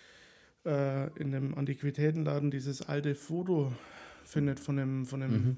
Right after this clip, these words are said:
Speaker 1: äh, Leichenflatterer, der aber dann damals noch auf der Kutsche geritten ist, äh, ähm, und das ja auch schon der Tallman ist, der dann auch so in dem Foto mal zu ihm hinblickt und
Speaker 2: Finde ich auch sehr gut, ja.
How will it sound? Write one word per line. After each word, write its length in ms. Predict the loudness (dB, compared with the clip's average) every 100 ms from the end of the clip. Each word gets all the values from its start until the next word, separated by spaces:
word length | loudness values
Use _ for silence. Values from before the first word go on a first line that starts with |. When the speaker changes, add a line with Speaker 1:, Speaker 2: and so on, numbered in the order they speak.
| 0
Speaker 1:
äh, 200 | -4 -2
Leichenflatterer, 880 | 0 2 4 2 2 0 0 0 0
der 160 | 0 0
aber 120 | 0
dann 240 | 0 -2
damals 320 | -2 -2 -2 -4
noch 100 | -6
auf 100 | -6
der 140 | -6
Kutsche 460 | -6 -8 -4 -4 -4 -8
geritten 420 | -6 -4 -2 0
ist, 380 | -2 -4 -8 -6
äh, 300 | -2 -2 -4 -8 _ _ -20 -20 _ _ _ -10
ähm, 580 | -6 -4 -4 -4 -6 -8 _ _ _ _ _ -18 -14
und 440 | -6 -2 0 -2 -4 -8
das 160 | -6 -2
ja 120 | 0
auch 140 | 0
schon 180 | 0 0
der 100 | 0
Tallman 480 | -4 -4 -2 0 -2
ist, 320 | -4 -6 -6
der 60 | -4
dann 120 | -4
auch 180 | -4 -4
so 140 | -4
in 260 | -4 -2 -2
dem 200 | -2 -2
Foto 640 | -4 -4 -2 0 0 0
mal 180 | 0 0
zu 140 | -2
ihm 160 | 0 0
hinblickt 840 | 0 0 0 -4 -2 -2 -2 -8 -8
und 360 | -4 -2 -2 -6 -16 -20 -20 -8
Speaker 2:
Finde 220 | -4 -4
ich 60 |
auch 80 | -4
sehr 200 | -6 -8
gut, 180 | -8 -10
ja. 160 | -10